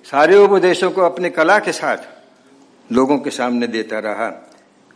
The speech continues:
और इससे सबसे बड़े आशा मिलती है लोगों को, "अपि चेषु दुराचारो भजते माम अनन्य भाग, साधुरेव स मंतव्य सम्मत व्यवहृतो हि सा।" ऐसा जो अपने को अपवित्र समझ रहा था,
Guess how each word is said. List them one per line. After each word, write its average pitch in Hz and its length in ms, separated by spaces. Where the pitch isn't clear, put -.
और 120 200
इससे 120 200
सबसे 135 360
बड़े 120 320
आशा 127 280
मिलती 113 380
है 107 80
लोगों 110 300
को, 110 440
"अपि 160 240
चेषु 135 540
दुराचारो 113 720
भजते 107 360
माम 101 280
अनन्य 127 320
भाग, 101 280
साधुरेव 139 540
स - 140
मंतव्य 110 580
सम्मत 107 400
व्यवहृतो 101 380
हि 90 80
सा।" 90 400
ऐसा 131 260
जो 139 120
अपने 151 280
को 160 100
अपवित्र 156 460
समझ 135 300
रहा 120 260
था, 151 480